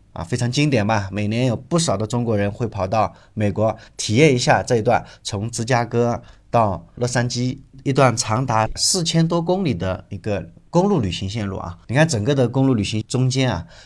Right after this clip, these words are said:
几乎都没有什么收费的地方啊，特别是政府是更不可能参与收费了，是吧？只有一些私人啊，在路边可能开一个自己小小的博物馆啊，呃，而且常常这些私人的博物馆都不收费。他们的赚钱的方式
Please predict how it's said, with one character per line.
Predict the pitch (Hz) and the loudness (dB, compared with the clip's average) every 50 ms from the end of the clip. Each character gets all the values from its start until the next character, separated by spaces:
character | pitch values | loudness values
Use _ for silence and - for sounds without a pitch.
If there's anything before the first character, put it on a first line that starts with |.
| - | -6
几 | - - 208 | -2 0 0
乎 | 190 208 214 220 | 2 2 2 4
都 | 185 202 | 4 4
没 | 185 165 151 156 | 6 6 6 4
有 | 156 135 | 4 2
什 | 127 127 | 0 0
么 | 110 110 113 113 | -2 -2 -2 -2
收 | 110 131 123 | 0 0 0
费 | 123 131 123 | 0 0 0
的 | 113 110 | 0 -2
地 | 104 135 135 | -2 -2 -2
方 | 127 135 131 | 0 0 0
啊， | 127 127 127 127 - - - - - - - _ _ - - | 0 -2 -2 -6 -10 -16 -20 -20 -20 -20 -20 _ _ -6 0
特 | - 170 165 | 4 4 6
别 | 165 | 6
是 | 165 165 165 156 | 6 4 4 2
政 | 160 - 214 214 175 | 4 4 6 6 4
府 | 165 - 131 | 2 0 -2
是 | 131 135 | -2 0
更 | 127 170 170 165 | 2 2 4 4
不 | 165 131 | 4 2
可 | - 127 104 | 0 -2 -2
能 | 104 107 107 | -2 -4 -4
参 | - - 123 120 | -4 -2 -2 -2
与 | 110 95 | -2 -2
收 | - - 107 | -2 -4 -4
费 | 107 - 117 101 | -2 -2 -4 -4
了， | 85 82 | -4 -4
是 | 90 110 | -6 -6
吧？ | 98 87 - - - - - - - - - | -8 -8 -10 -14 -20 -20 -20 -20 -20 -14 -6
只 | - - 156 | 0 6 8
有 | 185 180 | 8 8
一 | 170 | 8
些 | 165 175 185 | 6 2 2
私 | 165 - - 214 214 | 2 2 4 4 4
人 | 175 143 139 | 4 4 4
啊， | 123 135 127 123 - | 2 0 -2 -2 0
在 | - 147 135 127 117 | 2 4 4 4 4
路 | 117 131 143 139 | 2 2 0 0
边 | 131 131 131 127 131 135 135 - - - - - - | 2 4 4 4 2 2 -2 -8 -16 -20 -20 -20 -8
可 | - 113 | -4 -2
能 | 110 113 | -2 -2
开 | 120 123 131 127 127 | 0 2 2 2 2
一 | 123 | 2
个 | 131 123 | 2 0
自 | 131 135 131 | 0 -2 -2
己 | 127 135 | -2 -2
小 | - 123 117 | -2 0 0
小 | 131 127 127 113 | 0 2 0 0
的 | 107 113 113 | 0 0 -2
博 | - 113 110 127 | -2 0 0 0
物 | 147 147 | 0 0
馆 | 135 120 82 | -2 -2 -4
啊， | 90 117 123 - - - - - - - - - - - | -2 -2 -4 -4 -6 -10 -18 -20 -20 -20 -20 -20 -16 -10
呃， | - 104 104 | -8 -6 -4
而 | 104 131 | -2 0
且 | - - 127 | 0 0 0
常 | - 131 143 | 2 0 0
常 | 147 147 139 139 | 2 0 0 0
这 | 135 147 | 0 0
些 | 139 147 147 143 | 0 2 2 2
私 | - - 180 | 2 2 4
人 | 170 160 - | 4 4 4
的 | 127 | 4
博 | - 117 107 107 | 4 4 2 2
物 | |
馆 | 104 104 95 92 | 2 0 -2 -4
都 | 92 | -4
不 | 87 82 | -4 -4
收 | 101 110 101 | -4 -4 -4
费。 | 95 - 98 69 - - _ _ _ _ - - - _ - | -4 -4 -6 -6 -8 -12 _ _ _ _ -20 -20 -20 _ 0
他 | - 190 | 4 4
们 | 190 202 208 208 | 6 6 4 4
的 | 185 175 156 151 | 6 6 6 6
赚 | - 208 190 170 | 6 4 4 4
钱 | 165 160 160 | 4 4 2
的 | 160 | 2
方 | 165 170 160 165 165 | 4 4 4 4 4
式 | 165 - - | 2 0 -2